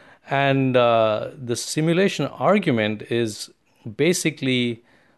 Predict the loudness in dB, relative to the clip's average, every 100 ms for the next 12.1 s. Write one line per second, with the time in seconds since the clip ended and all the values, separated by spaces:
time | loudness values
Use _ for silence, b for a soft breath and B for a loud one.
0 | b _ _ -8 0 2 2 -2 -4 -2
1 | 2 2 2 0 4 4 4 -4 -16 -6
2 | -2 0 2 0 -2 -10 -14 -6 -4 -4
3 | -4 -6 -10 _ _ _ -4 -2 0 0
4 | 0 -2 -2 -4 -4 -2 -2 -4 _ _
5 | _ -12 -6 -4 -4 -6 -4 -2 -2 -2
6 | -2 0 0 0 -2 B B B B B
7 | _ -4 -4 0 0 0 -2 -2 0 -2
8 | -2 -4 -2 -2 -2 -4 -4 -2 -4 -6
9 | -2 -2 -2 -6 -8 -6 -2 -2 -2 -4
10 | -6 -6 -6 -6 -4 0 0 -2 -4 -4
11 | -6 -4 -4 -2 -4 2 2 2 4 2
12 | 2